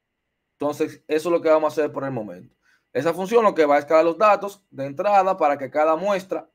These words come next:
tenga una norma unitaria, lo que significa que la suma de los cuadrados de los valores de cada fila es igual a uno. Eso es lo que voy a hacer con ese normalize. O sea, ¿qué es lo primero que yo dije que vamos a hacer?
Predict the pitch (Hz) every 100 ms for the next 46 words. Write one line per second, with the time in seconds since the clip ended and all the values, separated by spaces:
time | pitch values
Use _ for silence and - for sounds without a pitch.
0 | _ - 160 175 175 - 160 175 170 156
1 | 165 175 170 - 165 180 170 135 156 156
2 | 156 139 110 - _ _ - 127 151 180
3 | 180 180 160 156 139 156 170 175 170 175
4 | 175 175 170 160 165 170 165 156 139 135
5 | 151 156 - 175 160 - 143 147 135 127
6 | 117 92 _ _ _ _ _ _ _ 127
7 | 160 160 156 156 151 160 147 143 139 139
8 | 139 143 123 92 - _ _ _ _ _
9 | - - _ - - 190 202 196 196 202
10 | 196 190 185 185 185 180 175 170 147 101